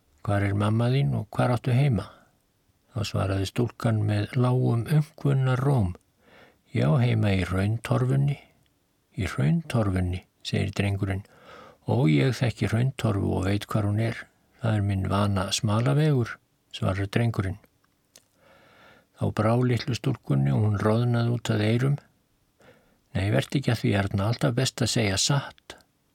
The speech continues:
Stúlkan var tilbúin að fara heim. Drengurinn beið eftir henni. Þau fóru á stað frá vatninu, upp í hraunið, í stefnu á Hrauntorfu,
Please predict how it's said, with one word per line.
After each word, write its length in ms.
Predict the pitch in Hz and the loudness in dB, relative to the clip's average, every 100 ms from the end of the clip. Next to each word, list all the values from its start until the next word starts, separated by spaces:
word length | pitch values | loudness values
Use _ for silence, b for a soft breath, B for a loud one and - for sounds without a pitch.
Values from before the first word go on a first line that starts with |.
| _ | _
Stúlkan 480 | - 98 - 98 95 | -8 -8 -4 -4 -2
var 160 | 92 - | -4 -6
tilbúin 580 | - 98 - 107 101 98 | -4 -4 -2 -2 -2 -2
að 180 | 95 95 - | -2 -4 -12
fara 200 | - 101 | -8 -4
heim. 300 | 92 104 123 - _ b b b b b _ | 0 2 0 -2 _ b b b b b _
Drengurinn 520 | - 113 107 117 110 | -2 0 2 2 2
beið 280 | 110 120 120 | 2 2 2
eftir 320 | 113 - 123 | 0 -2 -2
henni. 260 | 127 135 143 - _ _ | 0 0 -2 -6 _ _
Þau 160 | 110 101 | -6 -2
fóru 280 | 117 107 98 | 0 0 -2
á 20 | |
stað 360 | - 113 120 135 | 0 0 2 0
frá 140 | - 117 | -2 0
vatninu, 460 | 110 113 - 127 139 - | 0 -2 -2 -2 -4 -4
upp 220 | 120 123 151 | -4 -2 -2
í 60 | 135 | 0
hraunið, 460 | 113 107 120 131 B B B B | 0 2 0 -4 B B B B
í 80 | 117 | -6
stefnu 460 | 104 - 117 131 123 | -2 0 0 0 0
á 160 | 117 92 | 0 0
Hrauntorfu, 720 | 98 117 117 135 131 127 | 0 0 0 -2 0 0